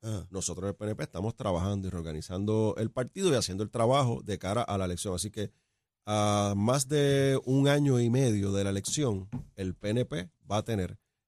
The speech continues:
Speaker 2: el partido reorganizado, reestructurado, con gente de carne y hueso en todos los organismos.
Speaker 1: Gabriel,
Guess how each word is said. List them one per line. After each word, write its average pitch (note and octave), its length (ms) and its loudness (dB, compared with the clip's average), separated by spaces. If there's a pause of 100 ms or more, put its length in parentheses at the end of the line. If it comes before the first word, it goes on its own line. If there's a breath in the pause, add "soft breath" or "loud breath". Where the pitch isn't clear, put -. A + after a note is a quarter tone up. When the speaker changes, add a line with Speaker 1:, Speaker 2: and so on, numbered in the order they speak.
Speaker 2:
el G#2 160 -4
partido A2+ 560 -2
reorganizado, G2 920 0
reestructurado, F#2+ 880 -4
con F2+ 160 -6
gente F#2+ 200 -6
de F#2+ 100 -6
carne F#2 220 -6
y - 20 0
hueso C#3 400 -2
en G2+ 180 -4
todos A2 260 -4
los A2+ 100 0
organismos. F2+ 520 -6
Speaker 1:
Gabriel, A#2+ 460 -2